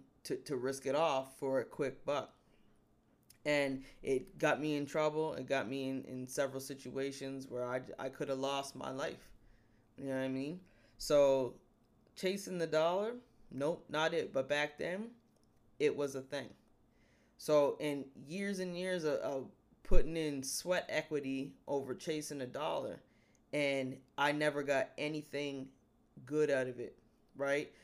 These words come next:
Like, I got, um, in the moment, was I able to go to a club? Yep. Was I able to drink? Yep. Uh, was I able to go get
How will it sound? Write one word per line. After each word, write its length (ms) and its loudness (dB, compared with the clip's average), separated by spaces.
Like, 300 0
I 100 4
got, 400 4
um, 400 -6
in 180 0
the 60 4
moment, 520 2
was 180 -2
I 80 6
able 280 2
to 80 -4
go 560 2
to 220 -4
a 40 -4
club? 560 0
Yep. 340 0
Was 140 -4
I 80 4
able 240 2
to 120 -4
drink? 720 -2
Yep. 420 -2
Uh, 260 0
was 140 -4
I 100 4
able 160 2
to 60 -4
go 380 4
get 340 2